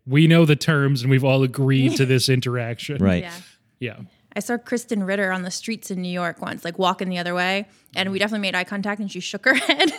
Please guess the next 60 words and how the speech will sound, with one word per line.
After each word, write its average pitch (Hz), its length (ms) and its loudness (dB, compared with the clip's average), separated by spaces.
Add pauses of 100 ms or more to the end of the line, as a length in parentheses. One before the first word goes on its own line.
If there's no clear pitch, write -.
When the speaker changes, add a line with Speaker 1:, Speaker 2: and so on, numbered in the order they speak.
Speaker 2:
I 330 120 4
was 311 120 4
like, 240 240 2
"All 214 60 2
right." 294 300 2 (160)
<laughs> 339 100 0
Like, 320 140 4
I 277 80 2
wasn't 294 260 0
gonna. 240 300 0
We're 277 140 2
good. 240 280 0
Speaker 3:
Interesting. 147 280 2 (100)
Speaker 1:
Can't, 160 160 0
can't - 0 -
trust 101 260 2
Speaker 3:
Yeah. 143 120 -2
Speaker 1:
her. 120 80 -12 (100)
Speaker 3:
Yeah. 98 300 2
Speaker 2:
<laughs> - 20 -2
It 269 160 -10
was 233 100 -6
like, 233 300 -4
Speaker 1:
Don't 143 120 -2
Speaker 2:
she 302 120 2
was 311 100 2
Speaker 1:
trust - 40 2
Speaker 2:
just - 120 0
like, 277 120 6
Speaker 1:
her. 262 40 0
Speaker 2:
she 302 120 2
was 262 100 2
just 240 100 -4
like, 220 140 2
not 226 180 4
in 233 80 4
the 226 60 4
mood 220 260 4
for, 214 80 -4
like, 208 200 2
to, 220 180 -2
any 214 200 6
sort 208 200 0
of 202 80 -2
fuss - 260 -2
to 214 80 0
happen. 196 300 -2
And 202 80 -6
I - 20 -4
was 208 100 -4
like, 220 160 -2
"Yep, 339 300 0
fine, 415 320 2 (140)
no 226 120 0
problem." 403 300 -2 (180)
Speaker 1:
It - 80 -18 (160)
was 120 140 -8
a 127 40 -2
great 120 200 -2
reference. 117 560 -16